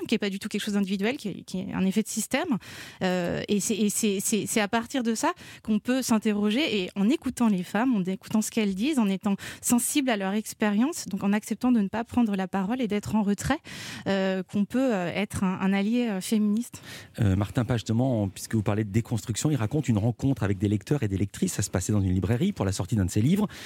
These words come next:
Speaker 2: Il a l'impression que tout se passe bien. Il rentre chez lui jusqu'à ce qu'il lise sur un réseau social le point de vue d'une des participantes. Et elle était énervée que Martin Page ait interrompu la libraire. Et lui, il se dit : « Mais moi, je fais ça avec tout le monde. » Il in-,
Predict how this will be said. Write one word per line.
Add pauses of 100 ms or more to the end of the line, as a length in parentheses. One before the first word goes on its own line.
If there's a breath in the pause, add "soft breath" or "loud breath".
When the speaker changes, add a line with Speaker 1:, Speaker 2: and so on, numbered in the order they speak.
(120)
Speaker 2:
Il
a
l'impression
que
tout
se
passe
bien. (340 loud breath)
Il
rentre
chez
lui
jusqu'à
ce
qu'il
lise
sur
un
réseau
social
le
point
de
vue
d'une
des
participantes. (380 loud breath)
Et
elle
était
énervée (340 loud breath)
que
Martin
Page
ait
interrompu
la
libraire. (240 soft breath)
Et
lui,
il
se
dit : «
Mais
moi,
je
fais
ça
avec
tout
le
monde. » (1080 loud breath)
Il
in-,